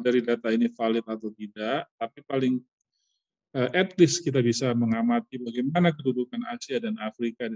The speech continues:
dalam ekonomi politik internasional. Anda perhatikan paling tinggi rankingnya adalah Amerika Serikat, berwarna biru sebelah kiri. Ini sesuatu yang tidak bisa kita nafikan, ya.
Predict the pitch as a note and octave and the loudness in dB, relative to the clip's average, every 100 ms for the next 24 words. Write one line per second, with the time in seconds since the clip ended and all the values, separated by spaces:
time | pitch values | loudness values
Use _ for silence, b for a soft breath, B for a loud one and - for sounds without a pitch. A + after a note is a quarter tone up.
0 | G#2 G#2 A2+ A2+ A2+ A2+ G#2 G#2+ A2 A#2 | -8 -6 -4 -4 -6 -10 -4 -4 -2 -2
1 | A#2+ B2+ B2+ B2 B2 C3+ C#3+ C#3+ C3+ A2+ | -2 -2 -2 -4 -2 -2 -2 0 2 0
2 | G2 G#2 _ - _ - _ _ _ _ | -4 -12 _ -20 _ -20 _ _ _ _
3 | _ _ _ C#3+ D#3+ D#3 D3+ D3 D#3 D#3 | _ _ _ 6 6 6 4 2 -2 0
4 | F3 F3 E3+ - D3+ D#3 C#3+ D3 D3 E3 | 4 4 4 0 0 2 2 0 2 4
5 | D#3+ C#3 C#3 D3 F3 E3 B2 C#3+ C3+ B2 | 4 0 -6 -8 -8 0 -2 0 -8 -6
6 | B2 B2 - B2+ _ A2+ - A2 A2 A2+ | -4 -6 -6 -8 _ -4 -2 0 2 4
7 | A2 A#2 A#2 A#2 A#2 - G#2+ _ A2+ G#2+ | 2 2 2 2 -2 -6 -6 _ -2 -2
8 | G#2 _ _ _ _ _ _ _ _ _ | -4 _ _ _ _ _ _ _ _ _
9 | _ _ _ - C3+ D3+ D3 C3+ - C3+ | _ _ _ 0 2 2 0 -2 -2 4
10 | C3+ A#2+ D3 C3 A#2+ A#2 A#2+ A#2 A2+ G#2+ | 4 4 4 4 6 4 2 2 0 0
11 | A#2 - C3+ A#2+ - A#2 G#2+ G2+ - _ | -2 -2 -2 -2 -6 -2 -2 -2 -6 _
12 | A#2 A2 B2 A2 A2+ G2 F#2+ | -12 -10 -12 -8 -6 -6 -8